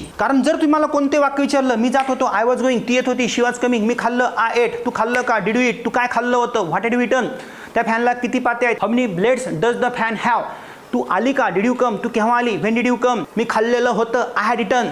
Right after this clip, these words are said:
"मी खायला पाहिजे होतं," "I should have eaten." "तू मला कळवायला पाहिजे होतं," "You should have informed me."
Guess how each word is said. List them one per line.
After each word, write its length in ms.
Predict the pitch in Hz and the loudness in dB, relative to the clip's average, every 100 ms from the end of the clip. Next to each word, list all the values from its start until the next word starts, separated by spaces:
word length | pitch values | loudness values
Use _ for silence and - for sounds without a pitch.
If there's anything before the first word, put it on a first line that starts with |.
| - - | -6 -6
"मी 80 | 233 226 | -4 -2
खायला 280 | 202 240 | 0 0
पाहिजे 280 | 247 240 233 | 0 0 0
होतं," 300 | 233 240 233 | 0 0 0
"I 120 | 240 | 0
should 240 | 220 247 233 | 0 0 2
have 160 | 233 | 2
eaten." 180 | 233 233 175 - | 2 -2 -2 -2
"तू 60 | 240 | 0
मला 200 | 226 240 | 0 0
कळवायला 500 | 226 220 226 240 240 | 0 2 2 2 2
पाहिजे 360 | 233 233 220 | 0 0 0
होतं," 480 | 214 233 233 240 180 | 2 0 2 0 2
"You 120 | 214 | 0
should 200 | 226 247 | 2 2
have 340 | 220 233 226 220 | 2 0 0 0
informed 360 | 220 240 226 | 2 2 4
me." 140 | 262 | 2